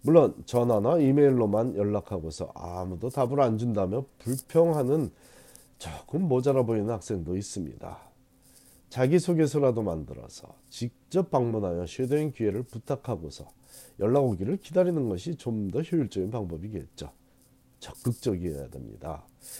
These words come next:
진료하는 의사 입장에서 환자들에게 매번 쉐도잉 학생의 존재를 알려야 하는 수고를 해야 하는데, 학생은 이메일 한 통으로 모든 걸 해결하려고 한-, 하려고 한다면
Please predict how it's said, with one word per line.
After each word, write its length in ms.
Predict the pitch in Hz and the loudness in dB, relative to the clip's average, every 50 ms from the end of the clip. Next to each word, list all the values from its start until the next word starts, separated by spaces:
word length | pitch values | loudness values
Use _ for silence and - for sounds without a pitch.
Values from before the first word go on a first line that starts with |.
| - - - _ | -18 -20 -20 _
진료하는 520 | - - 151 180 202 220 220 214 214 208 156 | -4 0 0 4 8 8 8 8 8 6 6
의사 180 | 127 110 147 | 6 6 6
입장에서 760 | 143 123 101 - - 120 104 87 82 76 - - 87 71 - - | 6 6 4 0 -2 -2 -2 -2 -4 -6 -8 -8 -10 -10 -10 -6
환자들에게 600 | - 143 147 151 151 156 139 139 127 113 104 139 | -2 -2 0 4 4 2 4 4 0 0 0 0
매번 420 | 123 90 85 101 123 127 123 104 82 | -2 0 0 0 2 2 0 -2 -2
쉐도잉 480 | - - 127 113 110 120 123 123 117 | -4 -2 -2 0 0 0 0 0 0
학생의 400 | 113 107 - - - 120 107 92 | -2 -4 -6 -6 -4 -2 -2 -4
존재를 440 | - - 113 110 104 107 104 110 95 | -4 -4 -4 -2 -2 -2 -2 -2 -2
알려야 520 | 82 87 98 107 113 127 131 135 131 123 | 0 0 0 0 2 2 2 2 0 0
하는 220 | 117 135 135 123 101 | -2 -2 -2 -4 -4
수고를 540 | - - - - 151 160 185 170 160 139 123 | -6 -10 -6 -4 -2 0 2 2 2 2 2
해야 80 | 117 | 0
하는데, 520 | 104 87 90 82 80 76 67 64 - - - - _ - - - - - - _ _ | -2 -2 -4 -8 -10 -10 -12 -12 -14 -16 -16 -20 _ -20 -20 -20 -20 -20 -20 _ _
학생은 480 | - 165 156 - 190 170 143 107 92 90 | -2 -2 2 2 4 4 4 2 2 2
이메일 360 | 98 117 127 143 151 165 165 | 2 2 4 6 6 6 6
한 140 | 175 165 143 | 4 0 0
통으로 360 | - 165 160 143 123 110 90 | 0 0 2 2 2 0 -2
모든 460 | 78 76 82 90 98 110 120 135 139 | -2 -2 -2 0 0 0 0 0 2
걸 140 | 147 151 143 | 2 2 2
해결하려고 540 | 139 147 143 143 135 135 127 120 120 113 123 | 2 2 2 4 4 4 4 4 2 0 0
한-, 160 | 113 107 104 - | -2 -2 -4 -8
하려고 800 | - - - 131 127 117 113 127 123 110 101 92 - 143 156 139 | -12 -10 -6 -6 -6 -4 0 0 0 0 0 0 2 2 2 4
한다면 600 | 123 143 143 123 104 98 90 80 95 131 127 - | 2 0 -2 0 -2 -2 -2 0 2 2 2 2